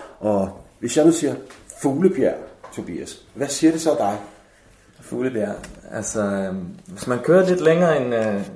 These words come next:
Speaker 2: end, øh, Lars Tilmskydes mark, så kommer man til Fuglebjerg.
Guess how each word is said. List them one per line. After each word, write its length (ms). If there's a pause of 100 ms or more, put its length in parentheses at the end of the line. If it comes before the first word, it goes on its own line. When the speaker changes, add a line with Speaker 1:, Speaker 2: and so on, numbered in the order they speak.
Speaker 2:
end, 160
øh, 180
Lars 200
Tilmskydes 500
mark, 340 (600)
så 120
kommer 200
man 140
til 100
Fuglebjerg. 420